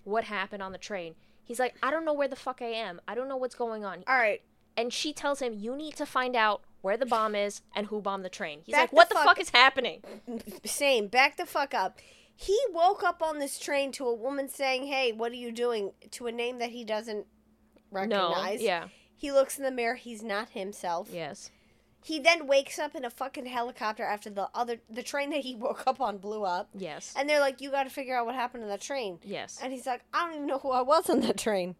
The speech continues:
Speaker 1: Yep.
Speaker 2: Cool.
Speaker 1: Exactly. So,
Speaker 2: I'm
Speaker 1: much
Speaker 2: glad,
Speaker 1: confusion.
Speaker 2: I'm gl-, just confusion. I'm glad that at least I know what the hell is happening, even
Speaker 1: That
Speaker 2: in these drunk
Speaker 1: I know that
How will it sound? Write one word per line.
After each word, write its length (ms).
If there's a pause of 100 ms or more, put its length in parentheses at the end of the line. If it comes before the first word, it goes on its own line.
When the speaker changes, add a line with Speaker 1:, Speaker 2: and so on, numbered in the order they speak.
(260)
Speaker 1:
Yep. 240 (360)
Speaker 2:
Cool. 360 (200)
Speaker 1:
Exactly. 580 (320)
So, 420
Speaker 2:
I'm 100
Speaker 1:
much 180
Speaker 2:
glad, 260
Speaker 1:
confusion. 400 (100)
Speaker 2:
I'm 180
gl-, 120 (200)
just 320
confusion. 540 (100)
I'm 220
glad 320
that 260
at 180
least 380
I 120
know 300
what 300
the 80
hell 300
is 100
happening, 420
even 220
Speaker 1:
That 120
Speaker 2:
in 40
these 240
drunk 180
Speaker 1:
I 40
know 260
that 60